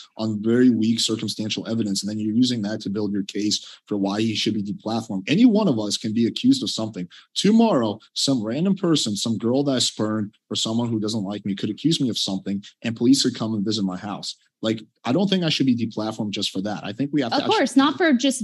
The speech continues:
Speaker 2: random accusations. Obviously not. And, and it could happen to any of us. I agree.
Speaker 1: Yeah.
Speaker 2: But, um, I don't, I don't think that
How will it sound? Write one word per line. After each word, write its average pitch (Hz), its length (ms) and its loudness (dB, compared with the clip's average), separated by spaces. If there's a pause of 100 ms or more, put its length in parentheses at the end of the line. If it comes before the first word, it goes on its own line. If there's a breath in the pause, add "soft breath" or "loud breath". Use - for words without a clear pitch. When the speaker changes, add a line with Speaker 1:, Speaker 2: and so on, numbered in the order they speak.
Speaker 2:
random 226 320 4
accusations. 196 720 -4
Obviously 202 560 -4
not. 190 340 -4
And, 196 220 -6
and 196 100 -4
it 202 100 -8
could 208 100 -12
happen 214 240 -6
to - 60 -6
any 247 220 2
of 190 100 -6
us. 180 220 -8
I 196 60 -8
agree. 185 500 -6 (220 soft breath)
Speaker 1:
Yeah. 196 80 4
Speaker 2:
But, 220 100 2
um, 202 240 -4
I 208 100 -2
don't, 294 240 2
I 254 120 0
don't 320 180 -2
think 285 280 0
that 240 240 -4